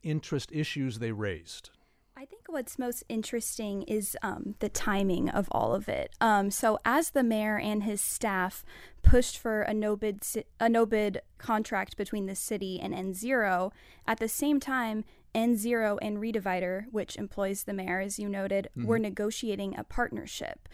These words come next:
Speaker 1: Right.
Speaker 2: And we know that the mayor was aware of this partnership. Um, emails indicate that there was coordination between his office and N zero about the quote that would be attributed to the mayor, included in the press release announcing that partnership.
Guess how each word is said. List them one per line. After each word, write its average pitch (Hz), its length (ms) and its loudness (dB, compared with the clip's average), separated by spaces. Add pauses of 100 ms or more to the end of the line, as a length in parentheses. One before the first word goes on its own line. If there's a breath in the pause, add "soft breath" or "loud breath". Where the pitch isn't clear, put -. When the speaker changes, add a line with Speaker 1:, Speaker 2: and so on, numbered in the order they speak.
(240 loud breath)
Speaker 1:
Right. 226 120 4
Speaker 2:
And 226 160 2
we 247 120 2
know 247 260 2
that 269 180 0
the 240 80 -2
mayor 220 500 -2
was 226 140 -4
aware 214 280 0
of 202 80 -2
this 196 160 -6
partnership. 202 680 -4 (160)
Um, - 400 -6
emails 240 420 2
indicate 214 500 -2
that 208 160 -4
there 208 140 -4
was 202 160 -6
coordination 208 800 -4
between 196 580 -4 (220 loud breath)
his 233 380 4
office 220 560 0 (100)
and 208 380 -4
N 208 180 0
zero 208 340 -2
about 196 260 -4
the - 80 -12
quote 214 600 -4
that - 200 -4
would 208 160 -2
be 202 420 -6
attributed 240 500 0
to - 100 -12
the 214 80 -4
mayor, 196 220 -6
included 208 480 -4
in 202 100 -2
the 196 80 -4
press - 340 -6
release - 440 -8
announcing 208 460 -6
that 78 260 -10
partnership. - 640 -12